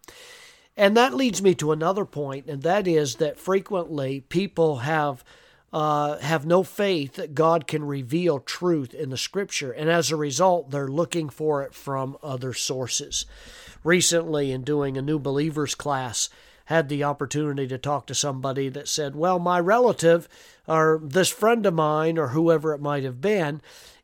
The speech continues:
is really, it's not that they don't believe the Bible, but that they need additional teaching and revelation, or they need a dream, or they need some kind of a vision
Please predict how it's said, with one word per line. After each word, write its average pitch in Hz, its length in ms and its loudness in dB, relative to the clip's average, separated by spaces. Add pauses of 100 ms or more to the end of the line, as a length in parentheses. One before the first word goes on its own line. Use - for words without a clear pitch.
is 180 420 4
really, 233 680 2 (220)
it's 202 220 -2
not 269 240 0
that 240 120 2
they 190 140 2
don't 190 300 0
believe 185 400 0
the 220 80 2
Bible, 208 600 0
but 170 280 2
that 165 160 -2
they 220 180 0
need 202 380 -2
additional 160 800 0
teaching 160 680 -4
and 147 220 -4
revelation, 139 720 -2
or 180 240 2 (240)
they 220 220 6
need 226 260 2
a 165 160 4
dream, 139 800 0
or 160 160 2
they 190 220 2
need 220 340 0
some 196 300 0
kind 175 340 0
of 147 120 0
a 147 140 2
vision 131 680 0